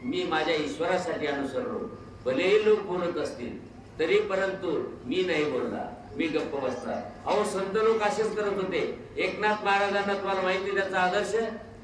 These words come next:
की त्यांनी गावामध्ये आल्यानंतर एका व्यक्तीनं, दुष्ट व्यक्तीनं त्यांच्यावर थुंकला, परत गेले, परत स्नान करून आले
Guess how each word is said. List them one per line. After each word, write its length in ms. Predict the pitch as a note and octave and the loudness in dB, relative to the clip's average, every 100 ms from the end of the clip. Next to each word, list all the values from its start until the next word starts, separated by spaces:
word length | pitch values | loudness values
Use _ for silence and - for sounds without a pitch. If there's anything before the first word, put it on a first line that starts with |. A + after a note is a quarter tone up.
| - - | -18 -10
की 300 | G3+ B3 B3 | -2 0 0
त्यांनी 680 | G3+ F#3+ F#3+ A#3 B3 G#3 G3+ A3+ G#3+ - - D3+ | 2 0 0 2 4 4 4 4 2 -4 -6 0
गावामध्ये 500 | E3+ G#3+ A3+ A3+ A3 | 2 4 2 4 4
आल्यानंतर 680 | G3+ G#3+ A3 A3 A3+ A3 G#3+ - - | 4 4 2 2 0 2 0 -2 -4
एका 320 | F3+ G3 G#3 | -2 0 0
व्यक्तीनं, 480 | G3+ G3 G3+ G#3 G3 | 2 0 0 -2 0
दुष्ट 240 | G3 G3 G3+ | -2 -2 0
व्यक्तीनं 400 | G3+ G3+ F#3+ F#3+ | 0 0 -2 0
त्यांच्यावर 400 | F3+ F3+ F3+ F3 - | -2 0 0 0 -4
थुंकला, 520 | E3 D3+ D3+ - - - - - - - | -6 -4 -2 -4 -6 -12 -16 -18 -12 -2
परत 220 | G#3+ B3 | 4 4
गेले, 280 | A#3 A#3 A#3 | 6 4 4
परत 240 | A3+ G#3+ | 2 0
स्नान 320 | G3 G3 F#3+ F3 | 0 -2 -2 -2
करून 200 | E3 D#3 | -2 -2
आले 240 | C#3 | -2